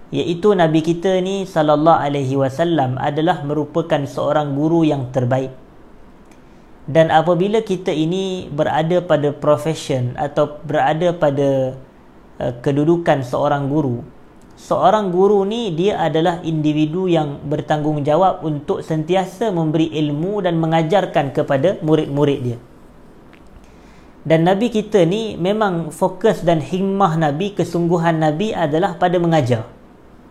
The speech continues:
pada menyampaikan ilmu, pada sharing, pada menyat-, pada memberikan perkongsian. Dan di sini sebenarnya Nabi kita boleh sahaja sebut dengan lidah Nabi.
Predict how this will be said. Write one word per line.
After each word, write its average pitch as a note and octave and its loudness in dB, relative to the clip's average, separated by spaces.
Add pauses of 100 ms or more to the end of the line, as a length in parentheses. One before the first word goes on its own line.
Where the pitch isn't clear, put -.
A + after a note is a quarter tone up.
(640)
pada D3+ 4
menyampaikan D#3+ 2
ilmu, D3+ 0 (800)
pada C#3+ 4
sharing, D#3 0 (240)
pada C#3+ 2
menyat-, D3 0
pada D3+ 4 (480)
memberikan D3 0
perkongsian. C#3+ -2 (1200)
Dan E3+ 4
di F3+ 4
sini F3 -2
sebenarnya E3 0
Nabi F#3 -2
kita F3 -2
boleh A3+ 2
sahaja B2+ 0
sebut C#3+ -2
dengan D#3 0
lidah D#3 2
Nabi. C3+ -2